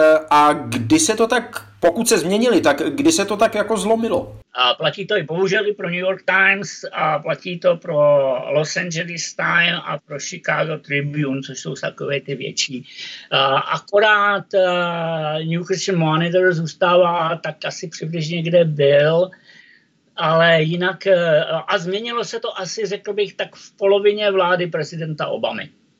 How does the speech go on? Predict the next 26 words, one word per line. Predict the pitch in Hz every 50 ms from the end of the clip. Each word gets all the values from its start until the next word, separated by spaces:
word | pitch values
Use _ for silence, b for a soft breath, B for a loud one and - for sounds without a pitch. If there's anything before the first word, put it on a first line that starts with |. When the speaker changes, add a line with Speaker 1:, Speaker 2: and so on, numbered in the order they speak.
| _ -
Speaker 1:
Že | 107 143 139
začaly | 131 151 143 - 175 156 156 151
být, | 135 143 147 147 143 - 151
eh, | 139 135 135 131 131 131 123 123 123 117 113 110
řekněme, | 127 120 113 147 139 135 127
vyhraněněji | 127 127 120 131 143 143 143 143 143 143 143 143 143 139 120 120 135 143 139 139
progresivní. | - - 117 120 117 110 120 123 113 - - 113 107 90 101 101 101 104 98 92 85 - - - _ _ _
Speaker 2:
Vyhraněji | 147 151 160 185 202 220 247 233 - -
progresivní, | 202 175 165 196 190 - - 196 202 214 175
ale | - 165 170
takový, | 170 190 175 - 220 220 214 202 - - 185 180 180 190 208 208
já | 202 185 185
bych | 185 202 185
řekl, | 165 202 196 180 - - 196
jaksi | 190 175 - - - 202 202 202 196 196 202 185 185 185 - - 175
doktrinální. | 156 175 196 190 - - - 214 233 220 214 170 123 117 110 101 101 104 95 76 69 _ _ _ _ _ -
Edukativně | 180 180 208 226 185 - 202 185 - _ _ _ - 208
doktrinální, | 175 185 190 160 _ - - - 190 196 196 180 151 151 143 139 131 123 120
což | - - - 160 - -
je, | 196 196 185 180 180 B B B B B B
eh, | 160
a | 156 156 - 185 170
z | - -
těch | - 226 - -
velikých, | 165 151 185 196 226 240 233 - 240 233 233 233 240 226 - _ _
který | - 208 196 190 190